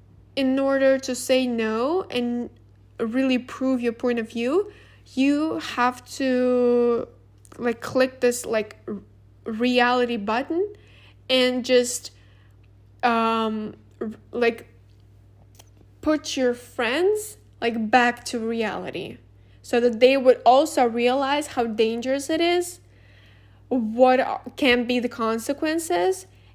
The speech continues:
and, um, I don't know, like, what, like, what your parents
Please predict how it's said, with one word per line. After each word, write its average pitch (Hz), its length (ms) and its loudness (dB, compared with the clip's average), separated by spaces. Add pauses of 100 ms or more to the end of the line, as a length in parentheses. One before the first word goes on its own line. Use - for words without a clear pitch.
(120)
and, 247 760 0
um, 220 720 -4 (720)
I 226 120 -4
don't 226 160 -2
know, 220 160 -2
like, 214 400 -2 (640)
what, 254 500 4
like, 254 360 2
what 262 460 4
your 240 400 6
parents 240 840 -4